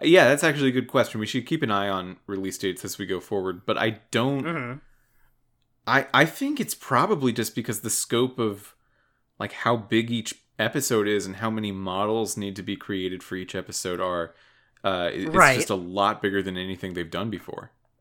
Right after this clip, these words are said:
Speaker 2: It does feel a lot bigger. I, I do get that. So I guess, I guess it's worth it in the end, especially now that we're playing it now years after the fact and don't have to wait multiple months.
Speaker 1: Yeah, yeah, yeah.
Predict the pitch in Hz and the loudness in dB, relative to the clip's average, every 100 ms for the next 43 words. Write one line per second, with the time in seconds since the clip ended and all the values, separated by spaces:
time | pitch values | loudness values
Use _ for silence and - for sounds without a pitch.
0 | _ - - - 196 - 180 233 156 - | _ -20 -6 6 6 8 8 8 8 -2
1 | - 180 196 127 120 120 107 113 127 107 | 2 4 4 2 2 0 0 0 -2 -2
2 | 110 120 131 123 123 131 139 160 131 143 | 0 2 2 4 2 2 -2 -2 -2 0
3 | 117 107 - 120 120 127 165 - - - | -2 -2 -2 0 0 4 2 2 -10 -20
4 | - _ 156 175 156 214 - - 147 165 | -20 _ 6 6 8 8 8 0 -2 0
5 | 147 123 135 147 160 139 139 139 190 160 | 0 0 2 4 2 2 0 0 0 0
6 | - 170 160 175 143 131 123 - 123 135 | 2 2 4 2 2 -4 -20 -20 -8 4
7 | 143 151 156 139 135 151 165 151 127 131 | 8 8 6 2 2 2 4 2 0 4
8 | 147 143 127 139 139 127 170 135 120 - | 6 6 4 -2 0 4 4 2 -4 -4
9 | 120 120 - 120 127 117 127 139 143 123 | -2 -2 -4 -2 0 0 -2 0 -2 -2
10 | 120 123 123 - 117 117 127 - - 135 | -4 -6 -8 -8 -6 -4 -2 -2 4 6
11 | 117 76 101 90 82 | 6 2 -6 -6 -6